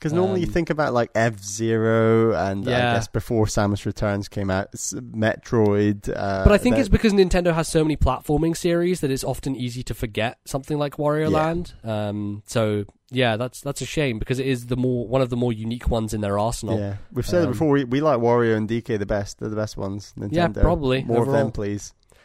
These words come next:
Speaker 2: Yeah, fuck Yoshi and Kirby. They
Speaker 1: Yeah,
Speaker 2: can
Speaker 1: Yoshi
Speaker 2: get
Speaker 1: and
Speaker 2: out.
Speaker 1: Kirby, they just keep coming out all over the shop, but we don't
Speaker 2: Yeah.
Speaker 1: want them. We want D K
Speaker 2: No.
Speaker 1: and Yo-,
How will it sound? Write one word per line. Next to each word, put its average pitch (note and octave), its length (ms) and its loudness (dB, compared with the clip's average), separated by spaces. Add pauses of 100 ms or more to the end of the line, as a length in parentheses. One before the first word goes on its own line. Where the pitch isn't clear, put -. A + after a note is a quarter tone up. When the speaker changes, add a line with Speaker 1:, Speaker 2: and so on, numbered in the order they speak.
(140)
Speaker 2:
Yeah, D3 260 0 (220)
fuck E3 320 -6
Yoshi D#3 320 -2
and C#3 120 -4
Kirby. C#3 520 0 (160)
They C3 100 2
Speaker 1:
Yeah, C3 60 4
Speaker 2:
can C3 100 2
Speaker 1:
Yoshi C#3+ 120 0
Speaker 2:
get C3 140 2
Speaker 1:
and C#3 100 4
Speaker 2:
out. C3+ 80 4
Speaker 1:
Kirby, C3+ 240 4
they B2+ 140 4
just D3+ 200 -2
keep - 240 -4
coming A2+ 300 4
out A2+ 140 2
all A2 100 4
over C3+ 160 6
the B2 100 4
shop, G#2+ 300 0
but A2 100 0
we C3 120 0
don't B2+ 160 4
Speaker 2:
Yeah. B2+ 100 4
Speaker 1:
want A#2+ 120 0
them. G2 220 -6
We B2+ 100 -6
want C#3 140 -8
D C#3+ 60 -2
K A#2+ 60 0
Speaker 2:
No. B2 100 0
Speaker 1:
and C#3+ 180 -2
Yo-, D3+ 140 -8